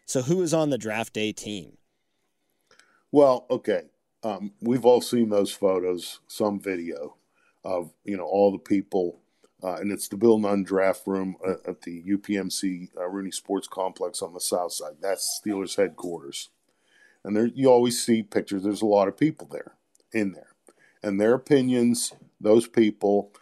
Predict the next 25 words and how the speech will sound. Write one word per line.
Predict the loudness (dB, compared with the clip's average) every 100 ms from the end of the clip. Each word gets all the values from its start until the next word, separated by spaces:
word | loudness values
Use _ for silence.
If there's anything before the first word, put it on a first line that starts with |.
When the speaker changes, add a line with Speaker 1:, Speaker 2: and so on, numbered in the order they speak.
| -12 -4
Speaker 2:
their | -4
opinions | 0 0 2 0 0
might | 0 0
be | -2
requested | -2 -4 4 4 4 2 2 2
at | 0 0
various | 2 4 2 -2
times, | 0 2 2 0 -2 -6 -8 _ _ _ -8
um, | -4 -2 -4 -4 -2
but | 0
not | 2 4
everybody | 4 2 2 2 2
is | 0 -2 -4
involved | 0 6 6 4
in | -2
the | -6
decision-making. | -6 -4 0 0 -2 -14 -16 -18 -14
I |
mean, | -8 -4
there's | -2 0
a |
lot | 4 6 6
of | 2
people | -2 0 -4
there, | 0 0 0